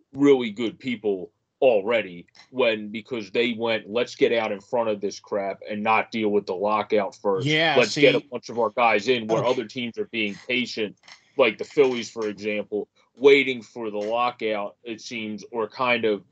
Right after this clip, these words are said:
Speaker 1: trying to get guys right in, like the rumored Castellanos and Taylors for some teams to go before it hits, and then other guys are rumored, like the, um, Correas of the world, for example, to be guys that don't go until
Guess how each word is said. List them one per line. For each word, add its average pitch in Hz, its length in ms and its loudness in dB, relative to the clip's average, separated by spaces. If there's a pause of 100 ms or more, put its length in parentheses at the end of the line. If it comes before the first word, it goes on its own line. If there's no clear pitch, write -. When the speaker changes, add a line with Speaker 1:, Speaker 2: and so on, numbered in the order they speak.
(160)
Speaker 1:
trying 120 260 2
to 104 60 -6
get 113 240 0
guys 110 260 0 (100)
right 113 320 0
in, 107 380 -4 (380)
like 123 200 4
the 113 80 -2
rumored 107 460 -8
Castellanos 107 800 -2
and 95 100 -14
Taylors 110 480 0
for 101 180 -8
some 98 220 -8
teams 98 340 -8
to 101 100 -8
go 98 260 6
before 110 640 2 (420)
it 113 180 2
hits, 104 480 0
and 113 160 -2
then 107 120 0
other 110 200 2
guys 104 340 0
are 98 60 -6
rumored, 101 460 -2
like 98 260 0
the, 101 220 0
um, 90 160 -2
Correas 107 460 4
of 95 80 -14
the 101 40 -6
world, 95 300 -2
for 98 80 -6
example, 95 300 -6
to 95 60 -14
be 101 120 -6
guys 98 300 0
that 95 120 -2
don't 101 220 0
go 98 220 2
until - 260 -10